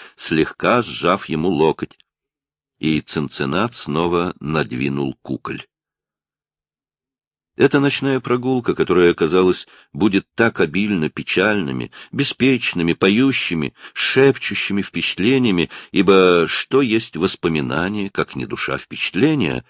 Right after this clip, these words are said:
получилась на самом деле смутной, незначительной и мелькнула так скоро, как это только бывает среди очень знакомой местности, в темноте,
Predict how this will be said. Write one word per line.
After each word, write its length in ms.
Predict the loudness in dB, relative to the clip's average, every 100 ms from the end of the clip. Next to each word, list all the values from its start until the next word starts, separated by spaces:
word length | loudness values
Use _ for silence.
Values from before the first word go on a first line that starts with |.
| _ _ _ _ _ _ 2
получилась 640 | 4 4 2 2 0 -2 -2
на 220 | 0 0
самом 340 | -2 -2 -2
деле 240 | -2 -2 0
смутной, 720 | -2 -2 -2 -2 -4 -4 -6 _ -20 -2
незначительной 1160 | 0 0 -2 -4 -6 -8 -10 -10 -10 -14 -18 _ -20 -16 0
и 100 | 4
мелькнула 460 | 6 4 2 2
так 220 | 2 0 -2
скоро, 440 | -4 0 2 0
как 220 | -2 -2
это 180 | -2 -4
только 380 | -2 0 0 0
бывает 500 | 4 6 6 2 0
среди 400 | -4 -2 -2 0
очень 360 | 0 -2 -2 -6
знакомой 540 | -4 -4 -2 -2 -2
местности, 720 | -2 -2 -4 -8 -10 -8 -12 -12 -20 -12
в 140 | -8
темноте, 800 | 2 4 6 2 2 4 4 2